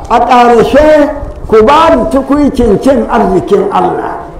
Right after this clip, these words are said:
Tukuicin cin arziki na Allah shi ne godiya, a gode ma Allah. Allah ya ƙi butulci, ba ya son butulci.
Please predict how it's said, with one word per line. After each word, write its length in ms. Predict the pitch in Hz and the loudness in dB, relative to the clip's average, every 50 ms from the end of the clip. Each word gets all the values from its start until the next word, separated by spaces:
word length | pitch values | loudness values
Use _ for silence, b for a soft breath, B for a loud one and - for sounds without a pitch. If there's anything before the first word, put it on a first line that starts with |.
| B B B B B B B | B B B B B B B
Tukuicin 800 | - - 277 285 277 285 311 311 302 285 - - - 226 202 185 175 - | -4 -2 -2 0 0 0 0 2 2 2 2 2 0 0 0 -2 -4 -2
cin 260 | - 285 285 240 - | -2 -2 -2 -2 -4
arziki 800 | - 247 247 220 202 196 185 - - 196 196 190 185 170 160 - - - - | -2 -2 -2 -2 -2 -2 -4 -4 -2 -2 -2 -2 -2 -4 -6 -8 -12 -16 -12
na 160 | - 98 - - | -6 -4 -4 -4
Allah 480 | - - 233 226 214 208 190 175 - - - - - - - | -2 -2 0 0 0 0 0 0 -2 -4 -6 -8 -12 -14 -16
shi 180 | - - 302 | -4 0 0
ne 240 | 370 - 311 277 233 | 0 2 2 2 2
godiya, 720 | 180 196 202 196 190 202 214 214 208 214 208 208 208 202 - - | 4 4 4 4 4 4 2 2 4 4 2 2 0 -2 -6 -6
a 120 | - 214 208 | -2 -2 0
gode 400 | - 262 302 302 277 247 196 185 | 2 4 4 4 4 2 2 0
ma 100 | 175 170 | -2 -4
Allah. 340 | - 185 180 175 156 - - - - - - - - - - - - - - - - - - - - - - - - - | -4 -4 -4 -4 -6 -8 -10 -12 -14 -12 -12 -12 -10 -10 -12 -12 -14 -16 -16 -18 -20 -20 -20 -16 -14 -14 -14 -14 -16 -16
Allah 400 | - - 262 311 330 320 302 285 277 262 | -4 -2 0 2 2 2 4 4 4 4
ya 180 | 269 277 285 285 285 | 4 4 4 4 4
ƙi 120 | 285 294 311 302 | 2 2 0 2
butulci, 720 | 294 320 294 - 294 302 320 302 302 - - 247 220 196 190 165 143 - | 2 2 2 2 2 2 2 2 0 0 0 0 0 0 0 0 0 0
ba 320 | - 330 - - 359 311 | 2 2 4 4 4 2
ya 280 | 302 294 269 247 226 202 | 2 2 2 2 2 2
son 380 | - 214 254 285 262 226 202 | 2 0 0 2 2 2 2
butulci. 640 | 202 220 220 220 233 233 226 220 196 - - - | 2 0 2 4 2 2 2 2 -2 -4 -6 -8